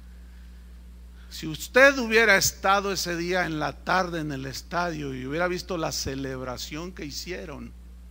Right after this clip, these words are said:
o sea, ellos alababan a Dios, pero porque ganó Colombia.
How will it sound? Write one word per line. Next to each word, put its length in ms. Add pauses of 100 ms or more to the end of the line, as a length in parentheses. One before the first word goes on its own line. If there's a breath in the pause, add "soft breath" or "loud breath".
(1080 soft breath)
o 40
sea, 200
ellos 260
alababan 520
a 100
Dios, 460 (760 soft breath)
pero 160
porque 340
ganó 320
Colombia. 540